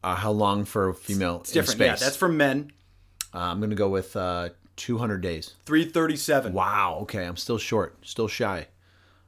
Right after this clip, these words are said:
Speaker 1: on these answers. But still, that's, that's impressive. That's pretty
Speaker 2: I mean, you
Speaker 1: impressive.
Speaker 2: gotta bring, you gotta bring the Game Boy up there. It's gonna get a little
Speaker 1: <laughs> Right?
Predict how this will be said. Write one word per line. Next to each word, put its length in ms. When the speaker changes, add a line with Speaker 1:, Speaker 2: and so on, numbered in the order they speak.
Speaker 1:
on 80
these 180
answers. 480
But 340
still, 320
that's, 380
that's 200
impressive. 460
That's 260
pretty 680
Speaker 2:
I 60
mean, 160
you 60
Speaker 1:
impressive. 60
Speaker 2:
gotta 140
bring, 360
you 120
gotta 160
bring 140
the 80
Game 240
Boy 220
up 160
there. 220
It's 80
gonna 200
get 120
a 20
little 280
Speaker 1:
<laughs> 300
Right? 440